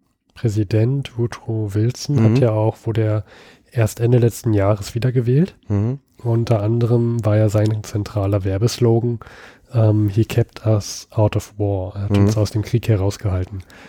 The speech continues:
Speaker 1: Und wenn ein Präsident mit diesem Slogan gewinnt, dann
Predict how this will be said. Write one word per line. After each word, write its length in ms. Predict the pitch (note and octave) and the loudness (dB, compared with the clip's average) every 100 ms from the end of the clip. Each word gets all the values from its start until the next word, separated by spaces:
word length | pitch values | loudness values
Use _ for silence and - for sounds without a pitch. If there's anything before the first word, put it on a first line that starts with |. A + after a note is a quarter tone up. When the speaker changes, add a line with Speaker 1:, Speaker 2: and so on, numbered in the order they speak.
| - _ _ - | -20 _ _ -14
Speaker 1:
Und 200 | G2+ - | -6 0
wenn 120 | A2 | 4
ein 140 | G#2+ | 4
Präsident 480 | - G#2+ G2+ G#2+ C3+ | 4 2 4 4 4
mit 160 | A#2+ B2 | 2 2
diesem 220 | B2+ D3+ | 2 0
Slogan 420 | - B2+ D3 C3 | 2 4 4 2
gewinnt, 480 | G#2 G2 C#3 D3 - | 0 0 0 -2 -4
dann 280 | G2+ G2 | -4 -6